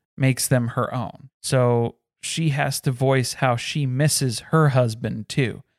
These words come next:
because that's just another emotion that everybody else in the family has had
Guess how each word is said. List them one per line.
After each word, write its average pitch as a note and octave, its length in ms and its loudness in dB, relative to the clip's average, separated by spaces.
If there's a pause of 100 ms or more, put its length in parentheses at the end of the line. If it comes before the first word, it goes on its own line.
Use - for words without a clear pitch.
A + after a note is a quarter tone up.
(260)
because B2+ 280 0
that's C#3 240 2
just C#3+ 220 0
another C3+ 380 4
emotion B2+ 460 0
that A#2+ 160 -2
everybody C3+ 380 2
else B2+ 200 2
in C#3 60 -2
the A#2+ 60 -2
family C3 320 0
has B2 140 -2
had A#2+ 420 2